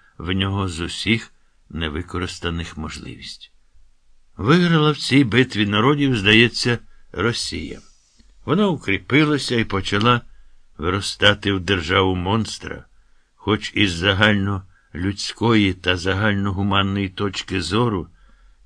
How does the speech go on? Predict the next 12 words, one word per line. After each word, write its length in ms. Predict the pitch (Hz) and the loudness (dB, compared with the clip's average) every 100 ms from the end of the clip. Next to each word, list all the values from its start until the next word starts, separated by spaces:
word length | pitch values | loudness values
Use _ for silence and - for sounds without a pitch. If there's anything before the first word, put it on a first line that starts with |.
| - | -12
це 400 | - 107 110 104 | 0 2 4 2
далеко 640 | 92 85 101 104 101 98 | -2 0 2 2 2 -2
не 160 | 95 | 0
виграш, 640 | 92 101 104 78 - - - - _ _ _ - _ _ _ - | 0 0 -2 -6 -12 -14 -18 -20 _ _ _ -20 _ _ _ -12
а 140 | - 110 | 0 0
скоріше 640 | - - 98 98 - 92 | 0 -4 0 0 0 -4
навпаки. 600 | 87 85 - - - - - _ _ _ - - - - - _ | -4 -6 -10 -10 -12 -16 -20 _ _ _ -20 -20 -20 -20 -20 _
Польща 560 | - 123 143 - - 73 | 2 4 4 -2 -8 -8
через 400 | - 90 92 95 | -6 -2 -2 -2
свою 360 | - 95 101 | -2 0 0
сліпу 420 | 95 98 95 104 101 | 0 -2 -2 0 -2
політику 720 | 101 104 117 92 - - | 0 0 0 -4 -12 -18